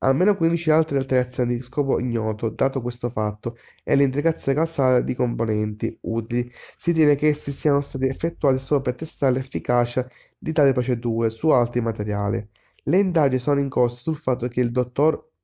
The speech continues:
stava progettando di dati cancellati. Allo stato attuale, tutte le teorie per lo scopo di queste alterazioni sono speculative nel migliore dei casi,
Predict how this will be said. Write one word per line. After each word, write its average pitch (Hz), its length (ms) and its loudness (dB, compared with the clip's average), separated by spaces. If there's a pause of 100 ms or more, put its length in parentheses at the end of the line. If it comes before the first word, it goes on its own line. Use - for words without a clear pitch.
(540)
stava 143 340 2
progettando 139 540 2
di 131 360 -4 (140)
dati 127 200 0
cancellati. 107 680 -2 (520)
Allo 131 240 0
stato 196 180 -2
attuale, 117 580 2
tutte 180 240 -2
le 147 80 4
teorie 120 460 0
per 123 160 -2
lo 123 40 0
scopo 143 340 -2
di 120 120 -6
queste 135 240 -4
alterazioni 120 640 -2
sono 123 300 -2 (320)
speculative 131 1300 0
nel 147 180 0
migliore 143 680 0
dei 120 160 -2
casi, 104 560 -2